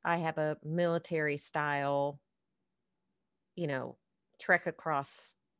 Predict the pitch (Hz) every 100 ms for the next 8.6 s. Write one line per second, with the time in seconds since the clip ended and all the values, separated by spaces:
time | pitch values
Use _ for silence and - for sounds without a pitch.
0 | _ _ - - 165 151 - 147 139 -
1 | 160 135 131 - _ _ _ - 180 196
2 | 196 220 214 208 208 202 _ - 220 285
3 | 311 269 226 - 196 220 254 247 180 165
4 | 170 160 151 147 - _ _ _ _ _
5 | _ _ _ _ _ _ _ _ _ _
6 | - - - 427 330 370 359 359 330 311
7 | 302 254 - 240 202 190 - 160 156 -
8 | 95 110 92 202 254 -